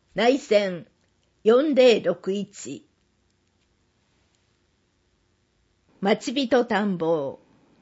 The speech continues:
ボリューム百五、四十ページ。生駒の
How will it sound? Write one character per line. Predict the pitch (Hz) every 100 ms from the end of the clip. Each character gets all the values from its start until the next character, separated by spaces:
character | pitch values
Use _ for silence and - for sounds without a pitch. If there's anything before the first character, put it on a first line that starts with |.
| _
ボ | 202
リ | 220
ュ | 269
ー | 262
ム | 220 185 -
百 | - 180 - 214
五、 | 185 170 151 - _ _ _ _ _
四 | 202 254
十 | 233 240
ペ | 220 220 220
ー | 170
ジ。 | - - _ _ _ _ _ _ _ _ _ _ _ _ _ _ _ _
生 | 330
駒 | 302 285 190
の | 165 127